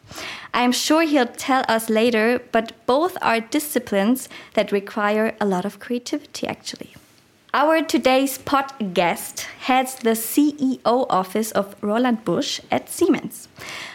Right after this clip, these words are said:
Among other things, he's responsible for government affairs, security, and operational excellence. At the same time, he's also the chief of staff with, with a team of more than two hundred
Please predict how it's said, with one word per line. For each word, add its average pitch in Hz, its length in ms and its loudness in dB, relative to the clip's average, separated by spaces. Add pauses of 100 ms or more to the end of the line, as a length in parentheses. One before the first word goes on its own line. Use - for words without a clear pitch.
(120)
Among 285 340 4
other 359 280 4
things, 233 400 2
he's 247 300 2
responsible 240 580 2
for 226 180 2
government 277 500 4
affairs, 262 500 2
security, 269 760 2
and 202 360 2
operational 202 760 0
excellence. - 760 -6 (400)
At 269 180 0
the 254 100 2
same 254 320 4
time, 247 400 2
he's 240 220 4
also 220 400 2
the 214 140 -2
chief 320 520 2
of 226 200 0
staff - 580 -2
with, 220 320 -2
with 220 200 -8
a 202 40 -2
team 220 380 0
of - 180 -4
more 220 400 4
than 196 420 -4
two 330 300 0
hundred 226 580 -2